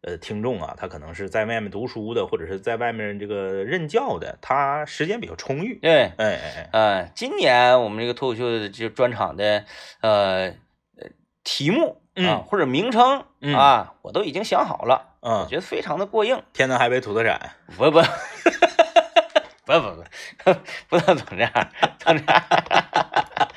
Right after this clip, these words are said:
Speaker 2: 总这样大家会有压力。
Speaker 1: 会有压力，会有压力。
Speaker 2: 哎，你，你换位思考，他们会有压力吗？
Speaker 1: <laughs> 不是，我跟你说吧，现在就属于啥呢？跳进黄河也洗不清了。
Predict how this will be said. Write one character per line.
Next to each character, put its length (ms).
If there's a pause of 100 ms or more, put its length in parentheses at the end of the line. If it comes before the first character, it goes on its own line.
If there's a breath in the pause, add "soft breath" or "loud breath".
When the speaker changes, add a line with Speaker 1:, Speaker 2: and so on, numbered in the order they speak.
(360 loud breath)
Speaker 2:
总 200
这 60
样 140
大 120
家 120
会 200
有 80
压 220
力。 220 (120)
Speaker 1:
会 120
有 80
压 140
力， 220
会 80
有 60
压 80
力。 80 (300)
Speaker 2:
哎， 140
你， 220
你 180
换 200
位 60
思 100
考， 100
他 140
们 100
会 80
有 80
压 160
力 140
吗？ 80
Speaker 1:
<laughs> 20
不 160
是， 140
我 120
跟 140
你 80
说 220
吧， 100
现 160
在 160
就 120
属 220
于 100
啥 280
呢？ 80
跳 240
进 140
黄 220
河 100
也 100
洗 240
不 100
清 320
了。 160